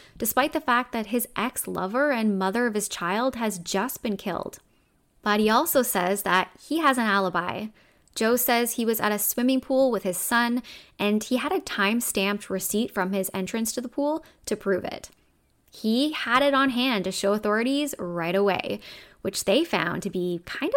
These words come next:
of unusual and suspicious. So while Joe did have an alibi, the police wanted to continue to investigate him a little bit more.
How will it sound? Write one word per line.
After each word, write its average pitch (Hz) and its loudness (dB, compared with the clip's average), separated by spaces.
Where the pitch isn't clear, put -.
of 294 -4
unusual 226 2
and 196 0
suspicious. - -6
So 208 4
while 240 2
Joe 226 2
did 196 0
have 196 -2
an 175 -4
alibi, 254 0
the 226 -2
police 277 0
wanted 226 0
to 202 0
continue 311 0
to 247 -2
investigate 196 0
him 185 -4
a 185 -4
little 180 -4
bit 180 -4
more. 185 -6